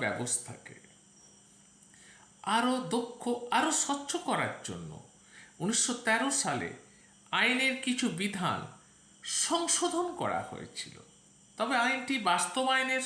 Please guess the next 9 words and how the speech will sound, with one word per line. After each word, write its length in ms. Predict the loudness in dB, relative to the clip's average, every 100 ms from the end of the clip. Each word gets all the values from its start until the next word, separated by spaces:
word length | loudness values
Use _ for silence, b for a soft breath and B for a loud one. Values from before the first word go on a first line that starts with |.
| -2
সময় 360 | 0 0 0 -4 -14 -20 B B B B B 0
মনে 260 | 2 2
করা 240 | 4 4 4 4
হয়েছিল 360 | 2 2 2 2 2
যে 120 | 2 0 -4 B B B B -2
ওয়াকফ 460 | 2 4 4 2 2 -4 -6
প্রশাসনের 720 | -4 -2 0 0 0 -2 0 0
উন্নতিতে 680 | 0 -2 -2 -4 -2 -2 -2 -6 -16 -20 B B B -6
আইনটি 440 | 0 2 0 -2